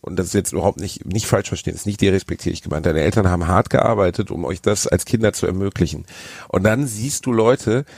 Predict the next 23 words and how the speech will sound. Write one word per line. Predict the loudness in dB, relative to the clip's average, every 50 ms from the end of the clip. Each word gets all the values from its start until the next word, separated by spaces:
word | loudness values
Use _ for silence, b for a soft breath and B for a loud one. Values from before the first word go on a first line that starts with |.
| B B B B 0
die | 2 4 6
irgendwie | 6 6 4 2 2 2 2 2 2
in | 2 -2 -2 -2 2
Bali | 2 4 4 6 4 4 4 2
in | 0 -4 -4
einem | -6 -2
Sechs-Sterne-Hotel | -2 -2 -2 -2 -4 -6 -2 0 2 2 2 0 0 -2 -4 -4 -2 0 0 0 0 0
hocken, | -4 -6 -8 -10 -12 -12 B B B B B B B
weil | B 2 4
sie | 4 2 0
zwei | -2 0 2 2 2 2
Posts | 0 -2 -4 -2 0 2 2 0 -2 -6 -8 -4
damit | -2 0 0 0 0 -4 -2
machen, | 0 0 0 0 -2 -4 -4 -6 -10 B B B B B B B -2
äh, | 2 4 4 4 4 2 0
und | -2 -4 -6 -2 0
Kaffee | 0 0 2 2 0 0
trinken | 0 -2 -2 -2 -2 -2 -4 -8 -8 -8
und | -6 -6 -4 -4
ihre | -2 -2 -2 0
operierten | 0 2 2 4 2 2 0 -4
Titten | -4 -4 -4 -4 -4 -4
zeigen. | -2 0 2 2 2 0 -2 -6 -12